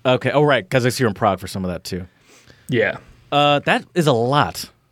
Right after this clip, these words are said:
Speaker 2: Yeah, so
Speaker 1: Mm-hmm.
Speaker 2: the, I spent the mo-, uh, the longest I spent in one place was Barcelona, was three nights in the same bed. Outside that, it was a max of two nights, which is very hard to travel.
Speaker 1: How did you, how did you, uh, like,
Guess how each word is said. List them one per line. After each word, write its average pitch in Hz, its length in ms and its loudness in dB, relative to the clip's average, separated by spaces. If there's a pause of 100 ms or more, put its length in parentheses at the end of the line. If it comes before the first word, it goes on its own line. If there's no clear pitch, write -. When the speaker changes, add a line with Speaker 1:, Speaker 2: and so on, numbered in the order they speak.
(480)
Speaker 2:
Yeah, 139 280 2
so 139 220 2
Speaker 1:
Mm-hmm. 131 80 4
Speaker 2:
the, 131 500 2
I 135 160 2
spent 160 560 -2
the 139 200 -2
mo-, 147 360 2
uh, 143 80 -2
the 131 260 2
longest 175 380 2
I 180 80 4
spent 147 160 0
in 131 60 4
one 123 80 2
place 123 240 2
was 113 120 -2
Barcelona, 113 460 0
was 104 160 -2
three 127 220 0
nights 110 260 0
in 110 60 -6
the 104 60 -6
same 107 280 0
bed. 98 200 -4
Outside 120 440 2
that, 113 180 2
it 110 40 0
was 107 140 -2
a 110 40 -2
max 104 240 -2
of 107 80 -10
two - 160 -6
nights, - 400 -10 (500)
which 127 180 0
is 120 80 0
very 139 360 2
hard 120 200 2
to 113 60 -2
travel. - 480 -8 (340)
Speaker 1:
How 147 180 0
did 185 180 -2
you, 185 320 2
how 139 140 -2
did 175 160 0
you, 156 400 0
uh, 117 480 2
like, 117 260 0